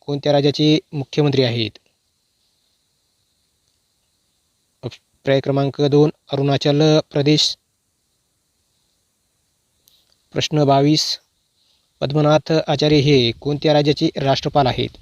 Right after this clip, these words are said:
प्रश्न बावीस असा आहे, पद्मनाथ आचार्य हे कोणत्या राज्याचे राज्यपाल आहेत?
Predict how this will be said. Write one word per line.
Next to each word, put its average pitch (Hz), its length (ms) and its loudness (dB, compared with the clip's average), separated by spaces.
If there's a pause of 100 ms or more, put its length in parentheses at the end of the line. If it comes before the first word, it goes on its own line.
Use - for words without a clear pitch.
(600)
प्रश्न - 240 -8
बावीस 120 280 0
असा 123 140 -4
आहे, 123 160 -4 (380)
पद्मनाथ 139 420 -2 (160)
आचार्य 147 400 0 (120)
हे 139 360 0 (380)
कोणत्या 156 300 -4
राज्याचे 147 460 0 (160)
राज्यपाल 139 380 0
आहेत? 117 280 -2